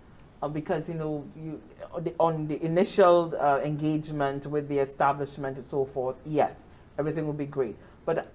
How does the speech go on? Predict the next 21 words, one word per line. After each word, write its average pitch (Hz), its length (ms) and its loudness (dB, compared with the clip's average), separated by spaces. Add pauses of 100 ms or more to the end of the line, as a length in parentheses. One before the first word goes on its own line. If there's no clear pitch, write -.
how 202 280 2
does 175 340 0
the 143 240 -2
Bureau 143 480 -4
now 135 360 0
engage 135 360 -4
in 139 80 -8
the 135 80 -4
surveilling 139 840 -4
of 131 340 0 (360)
these 147 220 -4
establishments 131 800 -4
to 135 140 -6
ensure 131 560 -4
that 120 300 -4 (480)
all 175 260 10
is 165 220 0
maintained 143 880 0
all 147 200 2
the 139 120 0
time? 120 440 -6